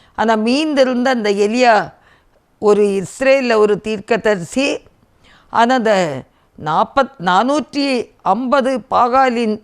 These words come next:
தீர்க்கதரிசிகளுக்கு கட்டளையிடுகிறார், "நீங்க வந்து இன்னென்ன விதமாய் பலிபீடம் அமைத்து நீங்க பலியிடுங்க" என்று சொல்லி காலையிலேருந்து மாலை வரைக்கும்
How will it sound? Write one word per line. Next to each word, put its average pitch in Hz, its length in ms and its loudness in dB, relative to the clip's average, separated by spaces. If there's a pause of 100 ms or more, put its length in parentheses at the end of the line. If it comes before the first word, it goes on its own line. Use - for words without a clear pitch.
(100)
தீர்க்கதரிசிகளுக்கு 208 1080 -2
கட்டளையிடுகிறார், 208 800 0 (1000)
"நீங்க 220 340 0
வந்து 220 640 -2 (260)
இன்னென்ன 240 400 0
விதமாய் 226 680 0 (320)
பலிபீடம் 233 540 0
அமைத்து 247 600 -2
நீங்க 226 560 0 (720)
பலியிடுங்க" 220 720 0 (1600)
என்று 247 320 2
சொல்லி 240 560 0 (540)
காலையிலேருந்து 226 1120 0
மாலை 214 580 0
வரைக்கும் 214 720 -4